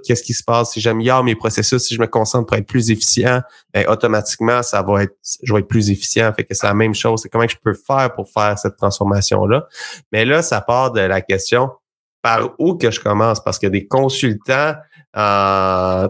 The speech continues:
transformation environnementale, malgré qu'il y a beaucoup de subventions disponibles actuellement, ça coûte quand même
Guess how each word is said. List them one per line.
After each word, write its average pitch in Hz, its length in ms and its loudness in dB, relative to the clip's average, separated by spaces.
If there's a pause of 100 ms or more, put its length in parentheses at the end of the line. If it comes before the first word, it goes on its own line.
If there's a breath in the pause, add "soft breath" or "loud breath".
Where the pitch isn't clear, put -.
transformation 110 1160 0
environnementale, 104 800 0
malgré 113 500 0
qu'il 117 120 -2
y 95 40 -2
a - 20 -8
beaucoup 107 300 -2
de 120 40 -2
subventions 113 680 0
disponibles 107 640 0
actuellement, 101 840 0 (420 soft breath)
ça - 180 -2
coûte - 300 -4
quand 110 220 0
même 120 320 0